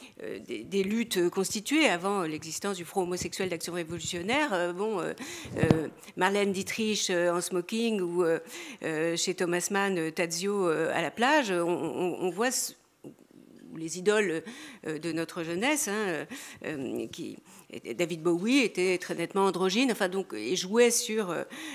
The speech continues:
euh, sur cela. Donc ça, ça monte au vingtième siècle, avant, euh, que la, la, la transidentité apparaisse comme, euh, revendication. Moi, mon sentiment, c'est que ce qui se produit, euh,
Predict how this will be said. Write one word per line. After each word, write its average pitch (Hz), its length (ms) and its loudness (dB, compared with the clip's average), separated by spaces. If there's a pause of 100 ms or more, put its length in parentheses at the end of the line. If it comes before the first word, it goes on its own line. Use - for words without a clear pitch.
(160)
euh, 139 380 -4
sur 180 240 -6
cela. 240 260 0
Donc 247 320 -2
ça, - 260 0
ça 214 200 2
monte 262 400 2 (560)
au 208 80 -2
vingtième 196 360 0
siècle, 311 440 2
avant, 240 420 2 (420)
euh, 185 160 0
que 226 460 0
la, 170 320 -2 (400)
la, 185 140 0 (160)
la 175 140 -2
transidentité 180 680 -2
apparaisse 208 440 -4
comme, 175 280 -4
euh, 147 120 -6 (2250)
revendication. 175 680 -4 (340)
Moi, 220 80 4
mon 254 140 4
sentiment, 262 440 0
c'est 240 140 -4
que 190 220 0 (280)
ce - 120 -6
qui 254 120 -4
se 285 120 -2
produit, 240 640 -2 (360)
euh, 170 360 2